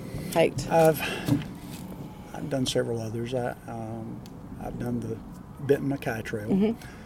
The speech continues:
Speaker 2: Uh, I went out and did part of the Colorado Trail. I did the Collegiate Peaks Loop,
Speaker 1: Mm-hmm.
Speaker 2: which goes down the east side and then went back up the west side, which is, follows the, uh, Continental Divide
Speaker 1: Mm-hmm.
Speaker 2: Trail. So, uh, hundred sixty-two mile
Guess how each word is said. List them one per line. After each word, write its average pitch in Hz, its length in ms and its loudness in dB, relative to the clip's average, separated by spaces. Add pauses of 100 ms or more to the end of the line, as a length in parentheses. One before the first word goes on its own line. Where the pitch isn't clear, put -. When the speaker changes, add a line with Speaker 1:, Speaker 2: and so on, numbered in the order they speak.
(300)
Speaker 2:
Uh, 117 440 -6
I 123 60 -2
went 127 240 -2
out 127 220 -2
and 117 380 -6 (200)
did 120 240 2 (340)
part 165 220 2
of 123 120 -8
the - 60 -8
Colorado 123 440 0
Trail. 101 380 -6
I 110 80 -6
did 117 140 -2
the 110 80 -6
Collegiate 123 480 -4
Peaks - 340 -4
Loop, 104 160 -6
Speaker 1:
Mm-hmm. 220 280 8
Speaker 2:
which 240 160 -4
goes 113 200 -2
down 113 360 -2
the 104 580 -8
east 156 220 2
side 120 420 2
and 113 140 -2
then 113 140 -4
went 123 280 -6
back 127 220 0
up 127 140 0
the 123 60 -6
west 120 320 0
side, 101 300 -6
which 117 160 -4
is, 107 240 -4 (120)
follows 120 280 0
the, - 80 -4
uh, 113 420 -8
Continental 117 440 -4
Divide 107 340 -4
Speaker 1:
Mm-hmm. 196 140 8
Speaker 2:
Trail. 247 280 6
So, 104 220 -6 (640)
uh, - 420 -12
hundred 101 260 -6
sixty-two - 480 -8
mile 101 320 -8